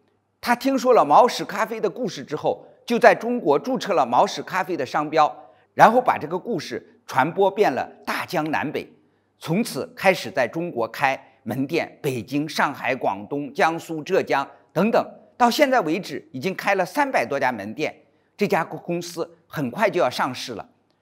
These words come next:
好品牌的背后都有一个生动的故事，先讲好故事再创业，就可以让你的品牌栩栩如生。消费者迷恋上了你的品牌，还愁产品卖不出去吗？人们为什么迷恋名牌？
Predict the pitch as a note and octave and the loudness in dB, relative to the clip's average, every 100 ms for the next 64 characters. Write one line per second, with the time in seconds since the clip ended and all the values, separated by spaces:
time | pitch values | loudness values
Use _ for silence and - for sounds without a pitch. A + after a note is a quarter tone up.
0 | _ - G#3+ B3 G#3+ D3+ E3+ G#3+ A#3+ F3 | _ 10 10 10 2 -2 -2 -2 -2 -2
1 | F#3 C3+ - - _ _ - A#3+ A#3 C3 | 0 -4 -6 -20 _ _ 4 6 6 2
2 | C3+ D3 - B3+ B3 E3+ B2+ E3 B2 - | 0 -2 -2 -4 -4 -4 -4 -6 -8 -10
3 | - _ _ _ - C#4+ D4 B3 A#3 F#3+ | -18 _ _ _ -2 2 4 6 6 6
4 | B2+ B3+ D#3+ - A#2+ D#3+ C#3 F3 D#3+ E3 | 2 0 -4 -4 -4 -4 -2 -4 -2 -2
5 | - - _ - A#3 - G#3+ F3+ G#3 C#3+ | -4 -10 _ 2 2 2 -2 2 2 2
6 | D3 D3+ B2+ G2 - G2+ - - - - | -2 -4 -8 -10 -2 -2 -2 -10 -12 -4
7 | D#3+ A#3 G3 G#2+ F#2 A2 D3 C#3+ - _ | -2 -2 -6 -8 -10 -6 -6 -6 -12 _
8 | _ _ _ - C4+ C#4 F3 B2+ B2+ A3+ | _ _ _ 4 4 4 2 2 0 2
9 | C#4+ A3 G3+ C#3+ G#2+ A#2+ - A2+ F2 F#2+ | 2 2 -2 -2 -2 -4 -4 -8 -6 -6
10 | - _ _ F3+ G3 A3 C3+ G3 F#3+ C3+ | -6 _ _ 2 2 0 0 -2 -2 0
11 | F#3 E3 - A3 - G#3+ D3 - - _ | 0 0 -6 -10 -10 -6 -6 -6 -20 _
12 | _ _ _ E3 G#3+ C4 E4 - G3 C#3+ | _ _ _ 2 2 4 0 0 0 0
13 | C#3 B3 C4+ C3+ C#3 - F#2+ | 0 0 0 -2 -6 -4 -4